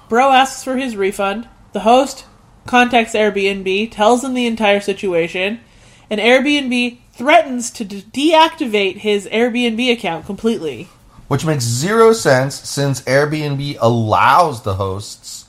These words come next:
Speaker 1: To set their own
Speaker 2: to set their own
Speaker 1: cancellation.
Speaker 2: cancellation policy,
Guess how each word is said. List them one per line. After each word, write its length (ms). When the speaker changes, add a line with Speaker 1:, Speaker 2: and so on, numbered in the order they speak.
Speaker 1:
To 100
set 220
their 100
own 60
Speaker 2:
to 80
set 120
their 120
own 360
Speaker 1:
cancellation. 60
Speaker 2:
cancellation 680
policy, 640